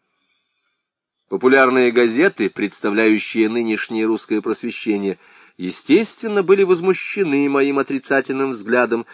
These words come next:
но не ограничились упреками во вражде к Отечеству, а стали прямо опровергать мои положения, доказывая, что наша культура процветает, что в науках, искусствах, литературе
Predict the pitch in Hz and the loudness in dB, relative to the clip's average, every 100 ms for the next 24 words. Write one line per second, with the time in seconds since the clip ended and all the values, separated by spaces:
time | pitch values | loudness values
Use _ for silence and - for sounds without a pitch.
0 | - - - 90 127 214 226 208 165 123 | -20 -20 -10 0 4 4 4 4 4 4
1 | 120 135 214 - 107 98 117 104 113 117 | 2 2 -2 -2 0 0 -2 -2 4 4
2 | - 107 107 104 104 107 104 87 95 101 | 4 0 0 2 2 2 0 -2 0 0
3 | - 98 - 98 - - 98 - _ _ | 0 -6 -2 -6 -6 -12 -14 -14 _ _
4 | _ 107 98 95 - 220 202 - 180 220 | _ -2 0 0 0 2 4 2 2 2
5 | 190 160 156 147 180 196 165 170 185 185 | 2 0 -2 -2 0 -2 0 -2 -2 -2
6 | 202 180 143 101 95 - - - 101 113 | 0 2 2 2 -2 -6 -16 -20 -2 0
7 | - 226 151 110 104 - 113 185 208 135 | 2 2 4 2 2 0 0 2 0 -2
8 | - 98 104 104 98 98 - 95 - 170 | -4 -4 0 0 2 -2 -2 -8 0 0
9 | 175 156 _ - - - 143 143 139 165 | 0 -6 _ -20 -14 -2 4 4 4 2
10 | 214 214 190 175 151 - - 214 - - | 2 0 -2 -2 -2 -6 -6 -6 -6 0
11 | 180 - - - 110 131 - 120 113 - | 0 0 -18 -10 0 2 4 4 4 0
12 | 226 208 | 0 0